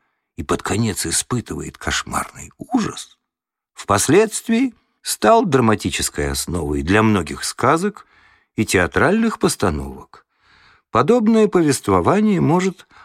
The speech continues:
оказывать на зрителей лечебное воздействие электрошока, сходное с тем, которое Асклепий практиковал в отношении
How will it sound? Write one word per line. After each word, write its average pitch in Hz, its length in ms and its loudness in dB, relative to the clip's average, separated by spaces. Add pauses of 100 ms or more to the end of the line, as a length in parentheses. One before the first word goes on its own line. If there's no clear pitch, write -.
оказывать 180 600 2
на 127 180 2
зрителей 147 640 0 (320)
лечебное 98 800 2
воздействие 85 1000 0
электрошока, 95 920 0 (520)
сходное 220 500 2
с - 120 -2
тем, 202 300 2
которое 90 540 0
Асклепий 151 880 -2 (520)
практиковал 87 760 -2
в 113 100 -2
отношении 139 840 -2